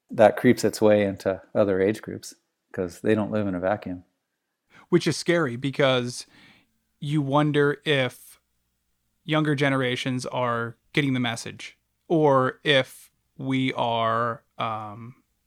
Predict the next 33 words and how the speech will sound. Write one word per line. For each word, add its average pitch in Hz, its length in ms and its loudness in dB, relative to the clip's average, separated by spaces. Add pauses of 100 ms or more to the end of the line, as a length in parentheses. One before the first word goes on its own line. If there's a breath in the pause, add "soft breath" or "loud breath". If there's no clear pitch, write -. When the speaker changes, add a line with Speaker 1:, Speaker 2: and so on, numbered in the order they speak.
(560)
Speaker 2:
as, 120 600 -6
you 131 120 -16
know, 117 100 -12
media 135 340 0
outlets 123 600 -4
or 110 560 -6 (640 soft breath)
hospitals 131 560 -2
putting 127 320 -4
out 113 260 -4
press 139 260 0
releases, 131 480 -4
like, 120 260 -2
are 135 160 2
we 131 280 -4
doing 151 440 -2
it 143 220 -2 (600 soft breath)
in 156 120 0
a 143 80 0
way 123 460 0
that 113 320 -2
is, 113 560 -6 (760)
you 139 120 -2
know, 117 200 -6
reaching 139 640 -2
them 120 260 -2
with 123 140 -4
the 120 80 -4
right 113 200 -2
message 110 640 -10
in 135 200 -4
the 131 100 -2
right 110 200 -6
way? 107 320 -8